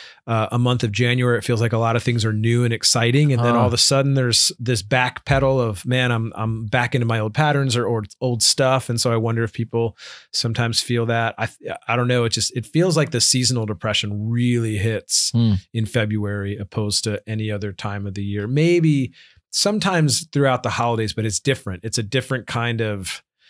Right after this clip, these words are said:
Speaker 1: uh, despair that I, I've noticed. How about you?
Speaker 2: Yeah, February seems to be where people are worn out. Again, at least in the North. I know in the South, you guys aren't, Florida, you guys aren't worrying about,
Speaker 1: <laughs>
Speaker 2: about that, uh, as much. But, um,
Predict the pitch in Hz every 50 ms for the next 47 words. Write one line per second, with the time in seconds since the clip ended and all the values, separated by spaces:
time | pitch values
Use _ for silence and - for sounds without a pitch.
0 | - - _ _ _ _ _ - 110 107 104 101 101 98 101 101 113 104 - -
1 | - 113 107 101 104 101 101 101 101 98 101 98 - - 123 131 123 110 110 98
2 | 101 101 107 - 160 156 170 156 175 175 160 123 165 - - - - - - -
3 | - _ _ - 190 240 240 185 165 226 226 233 254 247 233 202 - - 214 208
4 | 196 - - - 202 156 117 - 139 139 135 135 135 135 135 135 135 135 139 -
5 | - _ _ _ _ _ _ - - - - 135 139 131 127 - - 170 165 175
6 | 147 127 120 117 120 127 139 131 117 110 98 80 - - - 113 123 120 123 113
7 | 110 110 120 131 143 135 123 - - - 123 131 123 120 117 117 107 92 90 98
8 | - 87 92 107 110 110 113 113 107 107 104 - - 120 107 104 98 - 113 110
9 | 110 104 98 101 - - 101 101 95 - - 104 104 - - 131 127 123 117 113
10 | 107 104 104 104 104 101 110 104 92 101 107 104 104 101 92 98 95 95 92 -
11 | - - _ _ _ - - 101 101 101 101 95 - 107 101 87 - _ _ -
12 | - - _ - - 101 104 98 90 110 95 98 113 113 101 - - - 123 117
13 | - - _ _ _ _ _ _ _ _ _ _ _ - 117 117 110 107 104 98
14 | 98 -